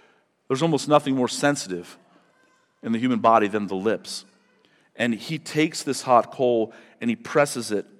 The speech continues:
on his mouth. And he says, "Behold," get this, "this has touched your lips, your guilt is taken away, and your sin is atoned for." Now, this is very strong language.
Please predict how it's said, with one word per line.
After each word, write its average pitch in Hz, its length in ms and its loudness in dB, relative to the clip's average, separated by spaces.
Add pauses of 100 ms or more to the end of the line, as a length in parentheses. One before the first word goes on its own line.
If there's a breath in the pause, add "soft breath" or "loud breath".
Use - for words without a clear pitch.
(200)
on 117 140 0
his 95 160 -6
mouth. 107 500 0 (460 soft breath)
And 117 60 -8
he 113 40 -2
says, 117 200 -4
"Behold," 117 640 2 (420 soft breath)
get 135 180 2
this, 98 320 0 (400 soft breath)
"this 139 340 0
has 135 300 0
touched - 460 -2
your 170 180 2
lips, - 560 -2 (840)
your 131 240 4
guilt 151 500 2
is 131 200 -6
taken 135 400 0
away, 101 600 0 (540 soft breath)
and 117 160 -2
your 107 120 -4
sin 127 540 -2
is 107 180 -8
atoned 127 460 -4
for." 101 200 -4
Now, 98 80 -4
this 117 180 -8
is 104 100 -12
very 123 320 0
strong 110 440 -4
language. 92 460 -6